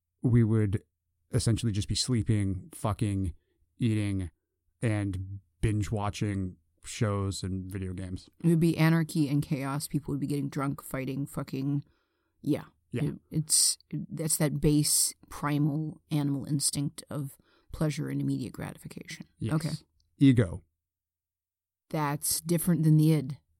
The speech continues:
Speaker 1: Yes. In what way?
Speaker 2: It's, well, I guess, the, okay, so if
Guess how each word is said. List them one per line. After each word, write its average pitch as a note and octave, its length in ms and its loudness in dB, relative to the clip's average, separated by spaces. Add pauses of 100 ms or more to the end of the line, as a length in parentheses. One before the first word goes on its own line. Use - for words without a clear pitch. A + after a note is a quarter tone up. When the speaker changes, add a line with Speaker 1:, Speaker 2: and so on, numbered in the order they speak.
(160)
Speaker 1:
Yes. A2 600 -2 (960)
In A#2+ 120 2
what G2+ 120 0
way? F2+ 220 -6 (640)
Speaker 2:
It's, - 1800 -6 (340)
well, E3 120 0
I E3 40 -2
guess, E3+ 180 2
the, - 180 -8
okay, - 280 -8
so D3 260 -4
if C#3+ 140 -10